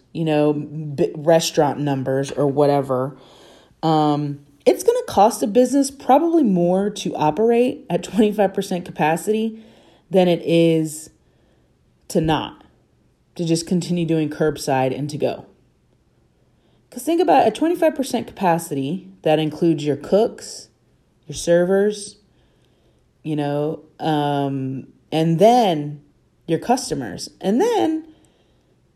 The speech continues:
how long is it gonna take, eh, from a, from a customer standpoint, how long is it gonna take me to get a table at a place that only has, is only taking twenty-five percent occupancy? So now you're gonna have people waiting out li-, outside in lines.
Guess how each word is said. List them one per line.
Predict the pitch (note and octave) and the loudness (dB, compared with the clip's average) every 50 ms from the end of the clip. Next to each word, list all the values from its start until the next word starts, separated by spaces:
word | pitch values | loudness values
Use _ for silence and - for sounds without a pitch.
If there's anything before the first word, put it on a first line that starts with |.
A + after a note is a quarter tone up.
| _ _ _ _ _ _ _ _ _ _ _ - | _ _ _ _ _ _ _ _ _ _ _ -8
how | - D#4+ F#4 G4+ | 0 4 6 6
long | G4 G4 F#4+ F#4 | 6 6 4 2
is | F#4+ D#4 | 2 2
it | E4+ D#4+ | 2 2
gonna | E4 D4+ D4 | 2 2 0
take, | - - D#4 D#4+ D4 - - - - - _ _ _ _ - | 0 0 -2 -2 -2 -4 -10 -20 -20 -20 _ _ _ _ -10
eh, | - - - - - - - - D#3+ G3+ A#3 B3+ | -8 -6 -6 -6 -10 -12 -12 -10 -8 -8 -8 -2
from | - D#4 D4 C4+ C4 | 2 4 4 6 6
a, | B3+ B3 A#3 - - | 6 6 4 2 0
from | - C4+ B3 A#3+ | 0 0 2 2
a | A#3+ A#3 | 2 2
customer | - - G#4 G#4 - - A#3+ G#3+ | 2 2 2 2 2 0 0 0
standpoint, | G#3 - G#3 F3 E3 D#3+ - - - G3+ F3+ E3+ - - - - - _ _ _ | 0 0 0 0 0 0 0 0 0 0 2 0 -2 -6 -12 -20 -20 _ _ _
how | - E4+ G4+ | 0 2 2
long | A4+ A4 G#4 | 4 4 4
is | F4+ F#4 | 4 4
it | D#4+ | 2
gonna | E4+ D#4+ D4 | 0 0 0
take | - E4 - - | -2 -2 -2 0
me | D4 F4+ E4+ | 0 0 0
to | D#4+ | 0
get | A3 C4+ A#3+ | 2 0 0
a | A#3 | 0
table | G#3 - - D4 D#4+ E4+ B3+ G#3 F3+ F3+ | -2 -2 2 4 4 4 6 6 4 4
at | F3+ | 4
a | F#3 | 2
place | F3+ - G#3+ G#3+ A3+ A3 | -2 0 0 0 2 2
that | A3+ G#3 | 0 0
only | G#3+ G#3 G#3+ G#3 A3 | 0 0 0 0 0
has, | G#3 G3 F#3+ - F#3+ F#3+ - - - | 0 -2 -2 -4 -4 -8 -14 -8 -4
is | F#3+ G3 G3+ | -2 -2 0
only | A3 A3+ A3 G#3+ | 0 -2 -2 0
taking | A#3 A#3 G3 G#3 G3 | -2 -2 0 -2 -2
twenty-five | - A#3+ A3 A3 G3 G#3+ G3 G3+ | -2 -2 -4 -2 -2 -2 -4 -4
percent | - - A3 - G3+ | -4 -8 -6 -4 -2
occupancy? | B3 C4 - - D3+ - - - - - - - - _ _ _ _ _ _ _ _ _ _ _ _ _ _ _ _ _ _ _ _ _ _ _ _ _ | -4 -4 -4 -6 -8 -8 -8 -10 -14 -14 -14 -18 -20 _ _ _ _ _ _ _ _ _ _ _ _ _ _ _ _ _ _ _ _ _ _ _ _ _
So | - - A3 | -12 -6 -2
now | A#3 A#3 | 2 2
you're | A#3 A#3+ | 2 2
gonna | A#3+ B3 | 2 2
have | A#3+ A3 F#3+ | 0 0 0
people | A#3 G#3+ G#3+ G3 | 0 0 2 4
waiting | F#3+ F#3+ G3 G3+ G3 | 4 4 4 2 0
out | F3+ - E3 | 0 -2 0
li-, | D#3+ E3+ E3+ E3 - | 0 0 -2 -2 -2
outside | - E3 D#3 D#3 - - E3+ E3 E3+ F#3 | -2 -2 -2 0 0 0 2 2 2 2
in | F3 E3 | 0 0
lines. | D3+ D3+ D3+ D3+ D#3+ F3+ G#3+ A#3 B3 - - - - | -2 -2 -2 -2 -2 -2 -2 -4 -6 -6 -10 -16 -20